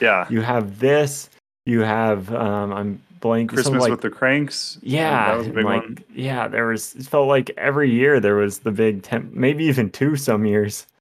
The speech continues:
Speaker 1: Yeah.
Speaker 2: Um, like, w-, w-, what, uh, when, when was the last big high-profile live-action Christmas movie, or even animated, I guess?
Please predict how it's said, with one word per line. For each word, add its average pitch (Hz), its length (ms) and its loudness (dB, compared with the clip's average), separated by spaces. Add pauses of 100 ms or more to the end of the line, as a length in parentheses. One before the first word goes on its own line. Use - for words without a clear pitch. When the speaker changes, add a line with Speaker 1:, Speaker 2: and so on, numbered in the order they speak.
(500)
Speaker 1:
Yeah. 107 500 4
Speaker 2:
Um, 98 60 -6 (560)
like, 117 200 0
w-, 131 200 -8 (320)
w-, 123 200 -8 (560)
what, 156 200 2
uh, 143 140 6
when, 143 220 4
when 165 180 2
was 180 160 0
the 180 100 2
last 165 480 -2
big 127 300 0 (760)
high-profile 131 1000 0
live-action 117 760 0
Christmas 110 480 -6
movie, 92 400 -6 (140)
or 113 80 -4
even 110 340 -2 (640)
animated, 95 540 -2 (100)
I - 80 -4
guess? 104 400 -4